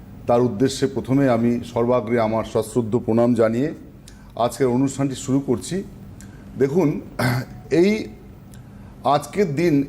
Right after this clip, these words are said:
এত একটি বিশেষ পবিত্র দিন, এত উল্লেখযোগ্য একটা অমাবস্যা, বছরের বিশেষ চারটি অমাবস্যার মধ্যে আজকে একটি বিশেষ অমাবস্যা, যার নাম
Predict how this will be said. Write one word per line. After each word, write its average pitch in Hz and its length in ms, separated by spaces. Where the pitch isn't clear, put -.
এত 135 300
একটি 160 260
বিশেষ 131 560
পবিত্র 202 380
দিন, 180 320
এত 131 280
উল্লেখযোগ্য 156 680
একটা 180 140
অমাবস্যা, 143 640
বছরের 165 760
বিশেষ 147 600
চারটি 143 380
অমাবস্যার 151 560
মধ্যে 160 260
আজকে 120 460
একটি 143 280
বিশেষ 117 320
অমাবস্যা, 120 520
যার 107 180
নাম 131 240